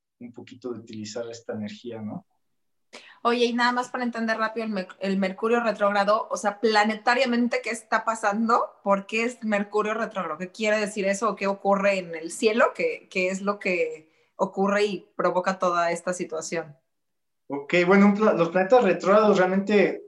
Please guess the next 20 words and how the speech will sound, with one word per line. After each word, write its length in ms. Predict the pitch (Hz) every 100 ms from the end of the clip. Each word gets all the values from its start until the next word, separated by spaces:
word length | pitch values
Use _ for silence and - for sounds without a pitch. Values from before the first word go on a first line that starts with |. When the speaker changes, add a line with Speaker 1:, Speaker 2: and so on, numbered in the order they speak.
| -
Speaker 1:
nunca 360 | 139 170 170
se 140 | 175 160
ponen 320 | - 147 160
retrógrados, 720 | 120 - 120 120 127 170 202
<laughs> 560 | - - 175 - - -
sino 300 | 147 139 131
que 80 | 151
es 100 | 180
un 140 | 170
efecto 460 | 165 165 - 160 135
visual 600 | 117 - 135 135 180 160
desde 280 | 131 117
la 200 | 117 104
Tierra. 320 | - 131 135 170
Hay 100 | 170
que 100 | 175
recordar 400 | 175 151 143 143
que 100 | 165
la 80 |
astrología, 640 | 139 - 123 120 143 139